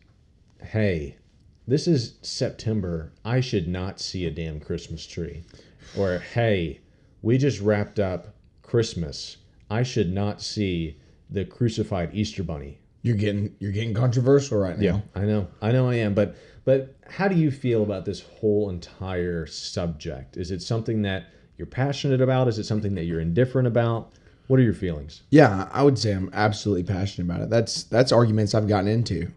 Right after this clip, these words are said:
Speaker 1: Mm-hmm.
Speaker 2: lately. You know, coming, growing up in a family where things are done a certain way, and then you get a wife who talks back to you. I don't wanna
Speaker 1: Okay.
Speaker 2: get into that.
Speaker 1: Be careful.
Speaker 2: And wants another, and sees it a different way. You know, I'm very passionate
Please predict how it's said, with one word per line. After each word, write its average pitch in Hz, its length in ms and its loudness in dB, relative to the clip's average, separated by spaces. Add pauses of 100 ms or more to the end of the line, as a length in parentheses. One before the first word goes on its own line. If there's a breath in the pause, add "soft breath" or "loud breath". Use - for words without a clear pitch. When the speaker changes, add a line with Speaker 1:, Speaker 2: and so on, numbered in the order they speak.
(160)
Speaker 1:
Mm-hmm. 85 100 -6
Speaker 2:
lately. 101 440 0
You 107 100 0
know, 95 180 0
coming, 127 320 4
growing 131 220 8
up 117 100 2
in 117 60 2
a 104 60 0
family 120 340 2
where 95 100 2
things 113 320 0
are 101 60 2
done 107 160 4
a 101 80 2
certain 101 260 0
way, 110 280 2 (260 loud breath)
and 104 100 0
then 110 80 2
you 113 60 4
get 107 80 6
a 101 40 6
wife 104 380 4
who 113 120 0
talks 104 280 0
back 104 320 0
to 98 100 -2
you. 95 240 2 (240)
I 95 40 -6
don't 95 100 -4
wanna 90 140 -2
Speaker 1:
Okay. 95 100 0
Speaker 2:
get 73 80 -4
into 90 140 0
that. 104 240 2
Speaker 1:
Be 98 100 -2
careful. 104 340 0
Speaker 2:
And 117 140 4
wants 113 240 2
another, 113 400 2
and 113 320 0
sees 113 260 0
it 101 80 0
a 101 40 2
different 98 320 0
way. 92 360 -2 (260 soft breath)
You 101 100 -2
know, 95 100 2
I'm 107 320 2
very 110 360 2
passionate 98 400 0